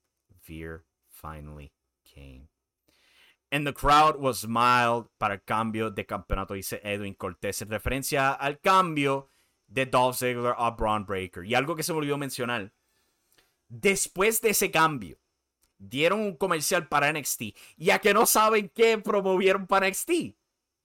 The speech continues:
Dolph Ziggler reteniendo el campeonato N X T. Ups. ¿Por qué hicieron eso?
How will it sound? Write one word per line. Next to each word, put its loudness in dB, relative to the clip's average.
Dolph 4
Ziggler 4
reteniendo -2
el -4
campeonato 0
N -4
X -10
T. -18
Ups. 2
¿Por -6
qué -10
hicieron -6
eso? -2